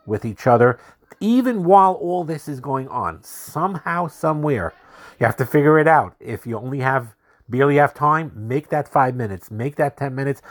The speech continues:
make that fifteen minutes. You have to do it. It's impossible to sustain joy in your marriage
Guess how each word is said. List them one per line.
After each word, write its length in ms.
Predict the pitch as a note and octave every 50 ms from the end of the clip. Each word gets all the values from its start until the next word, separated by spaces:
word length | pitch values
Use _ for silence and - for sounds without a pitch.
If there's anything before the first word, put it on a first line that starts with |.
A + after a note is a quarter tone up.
| - - -
make 220 | A2+ C3 C3+ B2+
that 180 | C#3+ C3 A#2+ -
fifteen 420 | - C3 A#2 - - C3 A#2+ A2+
minutes. 400 | A2 G#2+ F#2+ D#2+ - - - - _ _ _ _ _ _
You 100 | A2+ G#2+
have 300 | G2 F#2 B2 B2+ A#2+ -
to 100 | - A#2+
do 180 | A#2 C3 C3 G#2+
it. 140 | E2+ - _ _ _ _ _ _ _ _ _ _ _ _ _ _ _ _ _ -
It's 140 | C3 - -
impossible 720 | C3 C3 A2+ - - C3+ D3 - - - C#3 D3 D3 C3+
to 140 | - - G#2+
sustain 520 | - - G2+ - - - B2 A#2+ B2 A#2
joy 300 | G#2 A2 A#2 A#2+ C3 C3
in 100 | B2 A2+
your 100 | G#2+ G#2
marriage 420 | G2+ G#2+ A2 - - G#2 G2+ G2